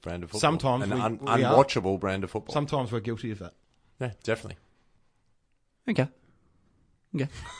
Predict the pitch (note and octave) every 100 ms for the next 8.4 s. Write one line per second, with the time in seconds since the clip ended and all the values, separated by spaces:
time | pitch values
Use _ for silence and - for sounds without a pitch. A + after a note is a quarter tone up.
0 | - - - _ - - F#3+ - A#3+ G3
1 | C3 C3+ A#2+ A#2 B3 C3 C#3 D3+ C3 D3
2 | C#3 C3+ C#3+ A2+ A#2+ A2 A#2+ G#2+ A2+ A2+
3 | A2+ C3 B2 B2 G2+ A2+ A2 A2 A#2 G2
4 | E3+ A2+ G#2 B2+ B2 C#3 B2 A#2+ A#2 G#2
5 | G#2+ G2+ A#2+ A2+ C3+ F#3 - D#3 B2 A#2
6 | C3 B2+ E3 C3+ - D#3 C3+ C3 C#3+ F3
7 | E3+ C3+ D3+ C#3+ G3+ E3+ C3+ C3 C#3 A#2+
8 | D3 C3 A#2